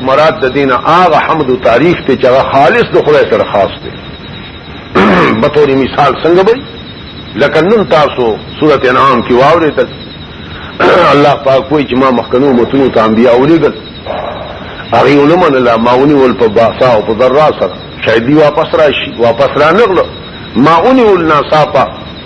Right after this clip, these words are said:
فإذا هم مبلسون، فقطع دابر القوم الذين ظلموا والحمد لله رب العالمين. پس کټ کړلی شو مونږ د ظالمانو. والحمدلله رب العالمین.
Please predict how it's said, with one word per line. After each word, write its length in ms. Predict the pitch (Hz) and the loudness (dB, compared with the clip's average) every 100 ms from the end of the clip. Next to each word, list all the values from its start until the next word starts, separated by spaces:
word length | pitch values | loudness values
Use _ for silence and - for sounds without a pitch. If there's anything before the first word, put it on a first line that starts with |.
| - - - - - | -18 -18 -18 -16 -2
فإذا 280 | 131 123 131 131 | 0 2 2 2
هم 120 | 127 | 0
مبلسون، 560 | 127 147 143 190 226 - - - | 0 -2 2 2 0 -4 -12 -4
فقطع 460 | 190 185 160 160 147 | 0 2 2 2 2
دابر 320 | 151 147 143 | 2 2 0
القوم 340 | 135 - 135 | -2 0 0
الذين 480 | 131 123 113 123 107 | 2 0 0 0 2
ظلموا 340 | 110 117 123 117 | 2 2 2 2
والحمد 320 | - 190 165 | 2 2 2
لله 340 | 131 127 123 | 4 4 2
رب 200 | 113 110 | 0 0
العالمين. 720 | 113 113 117 127 170 - - - - - - | 0 2 2 2 0 -2 -12 -16 -16 -12 -2
پس 160 | 170 - | -2 0
کټ 140 | 208 233 165 | -2 -2 0
کړلی 220 | 156 151 - | 2 2 2
شو 60 | 151 | 0
مونږ 280 | 123 147 127 | 2 2 2
د 60 | 123 | 2
ظالمانو. 540 | 135 131 127 131 123 117 110 | 2 2 2 2 2 2 2
والحمدلله 720 | 101 135 147 117 113 113 98 101 | 0 0 2 2 2 2 2 0
رب 100 | 95 | 0
العالمین. 560 | 104 107 107 120 175 | 2 4 4 2 2